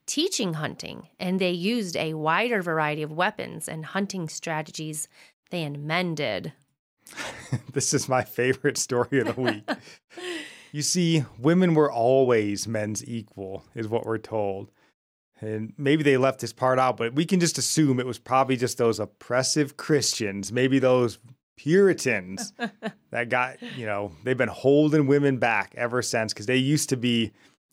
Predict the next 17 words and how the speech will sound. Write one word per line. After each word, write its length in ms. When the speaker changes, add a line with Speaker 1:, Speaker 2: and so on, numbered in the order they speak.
Speaker 2:
um, 540
the 80
greatest 560
hunters. 260
I 120
like 180
that 140
they 80
point 320
out 180
that, 300
you 80
know, 60
women 340
were 100
used 300
in 280